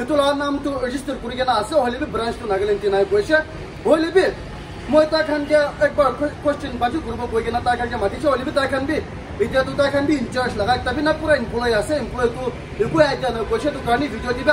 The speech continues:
আহিব নাপাৰে কেনে আছে। এইটো কাৰণে মই তাই খান বা কি কৈছে, এইটো হিচাপ কৰা, এইটো ভিডিঅ' বনাই দিয়া আছে, কোন বি কথা নকৰিব। তো আপুনি খান বি কথাটো বুজিছে, এইটো প্ৰাইভেট লিমিটেডটো ডি এম চি লগতে ৰেজিষ্টাৰ কৰি কেনে আছে,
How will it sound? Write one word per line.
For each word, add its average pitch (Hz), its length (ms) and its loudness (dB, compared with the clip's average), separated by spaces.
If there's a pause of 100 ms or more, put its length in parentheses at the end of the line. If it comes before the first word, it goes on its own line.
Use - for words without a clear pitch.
আহিব 233 140 -4 (120)
নাপাৰে 202 260 -2
কেনে 226 220 0
আছে। 302 160 4 (460)
এইটো 240 140 0 (100)
কাৰণে 262 260 4 (400)
মই 302 200 6
তাই 311 160 4
খান 302 180 -2
বা 302 120 6
কি 359 60 4 (120)
কৈছে, 254 280 2
এইটো - 120 -8 (100)
হিচাপ 247 200 -4 (100)
কৰা, 269 160 4
এইটো 233 180 -6
ভিডিঅ' 208 280 0
বনাই 208 260 0
দিয়া 226 180 2
আছে, 311 140 2 (300)
কোন 330 180 2
বি 302 140 -2
কথা 214 220 -6
নকৰিব। 214 280 0 (1200)
তো 339 60 2 (180)
আপুনি 294 240 -4
খান 302 160 6
বি 359 60 4 (760)
কথাটো 285 260 2 (100)
বুজিছে, 247 280 -4 (480)
এইটো 285 140 2 (100)
প্ৰাইভেট 285 300 2 (100)
লিমিটেডটো 294 400 2 (140)
ডি 294 120 2
এম 294 120 2
চি 302 140 -6
লগতে 269 300 -4
ৰেজিষ্টাৰ 254 360 -6
কৰি 240 180 -6
কেনে 254 240 2
আছে, 285 200 2